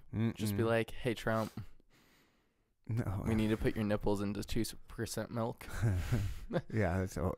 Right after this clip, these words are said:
Speaker 2: we want to what now?
Speaker 1: <laughs>
Speaker 2: He'd be like, uh, "Putin sent you, didn't he?"
Speaker 1: Maybe Putin can be part of the photograph.
Speaker 2: There we, oh my gosh.
Speaker 1: <laughs>
Speaker 2: What if, I got it, yeah.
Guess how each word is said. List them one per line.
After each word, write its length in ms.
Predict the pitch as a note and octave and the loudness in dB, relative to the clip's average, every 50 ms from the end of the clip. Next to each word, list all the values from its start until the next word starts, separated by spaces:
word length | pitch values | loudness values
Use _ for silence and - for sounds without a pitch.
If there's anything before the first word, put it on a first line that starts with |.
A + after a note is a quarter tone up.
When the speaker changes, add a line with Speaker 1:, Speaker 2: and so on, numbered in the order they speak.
| - | -4
Speaker 2:
we 200 | - E2+ F#2 G#2+ | -2 2 4 6
want 160 | A2 G#2+ A2 G2+ | 6 6 6 4
to 40 | F2+ | 6
what 240 | G2 A#2 C3+ - - | 8 8 8 8 8
now? 240 | C#3 C#3+ C#3+ D3 | 8 8 10 10
Speaker 1:
<laughs> 800 | C#3+ C3+ D#3 - - - - - - - - - - - - - E3+ - - - - - - - - - - - _ _ - _ - - - - - - _ _ _ _ _ _ _ _ _ _ _ _ _ - - - - - - - | 10 12 12 12 10 10 6 -2 -4 -6 -6 -6 -6 -6 0 4 4 4 4 2 0 0 0 -2 -2 -16 -18 -20 _ _ -20 _ -20 -20 -20 -20 -20 -20 _ _ _ _ _ _ _ _ _ _ _ _ _ -20 -20 -20 -20 -12 0 8
Speaker 2:
He'd 80 | D#3+ D3+ | 12 12
be 60 | C3+ | 12
like, 180 | C3+ B2+ - | 12 12 12
uh, 360 | C#3 B2+ A#2+ A#2 A2+ G#2+ G#2+ G2+ - - - - - - - - - - - - - | 12 12 12 12 12 12 10 8 4 -2 -10 -18 -18 -20 -20 -20 -18 -16 2 8 12
"Putin 320 | - D3+ C#3 - A2+ F#2+ | 12 12 12 12 8 2
sent 260 | - - G2+ F2+ - | 2 2 2 2 2
you, 80 | - F#2 | 2 2
didn't 260 | E2+ G#2 G2+ F#2+ F#2 | 4 4 4 4 2
he?" 200 | E2+ E2+ D#2+ - - - - _ _ _ _ _ _ _ _ _ _ _ _ _ _ _ _ _ _ _ _ _ _ _ - - - - - - - - - _ - - - | 0 -2 -2 -4 -8 -20 -20 _ _ _ _ _ _ _ _ _ _ _ _ _ _ _ _ _ _ _ _ _ _ _ -20 -20 -20 -20 -20 -20 -20 -20 -20 _ -16 -10 -6
Speaker 1:
Maybe 380 | G#2+ G#2 A#2 A#2 A#2 A2 A2+ | -2 0 2 2 2 2 0
Putin 400 | - - A#2 A#2 - C3+ C3+ A2+ | 0 4 4 4 4 4 0 0
can 120 | - A2+ G2+ | 2 0 0
be 80 | F#2+ | 0
part 220 | - - G#2+ G#2 G#2 | 2 4 4 4 4
of 80 | F#2+ | 2
the 60 | F#2 | 2
photograph. 600 | - G2+ G2 G#2 A2 A2+ G2 F#2+ E2 - - - - - - - - | 4 4 4 4 4 4 2 2 2 2 2 0 -2 -2 -2 2 8
Speaker 2:
There 220 | C3 C#3+ E3 F3 | 12 12 12 12
we, 140 | E3 C#3+ - | 12 12 8
oh 180 | - A#2+ C#3+ C#3+ | 8 8 8 10
my 240 | A#2+ G2 G2 F2 F2 - | 8 8 2 0 -2 0
gosh. 420 | - G2+ G#2 A2+ G#2 - - - - | 2 4 6 8 12 12 12 12 12
Speaker 1:
<laughs> 60 | C5+ C5 B4+ B4+ - - - - - F#4 A3+ - - - - | 12 6 4 2 0 -2 -2 4 8 8 8 8 6 4 10
Speaker 2:
What 160 | - D#3 G3+ A3 | 12 12 12 12
if, 160 | A3+ - - - | 12 12 12 12
I 100 | - F#3+ | 12 12
got 240 | F3 F#3 A3 B3 G3+ | 12 12 12 12 12
it, 120 | C#3 A#2 - | 12 10 10
yeah. 300 | F#3+ A3 G3+ D#3+ B2 | 12 12 12 12 12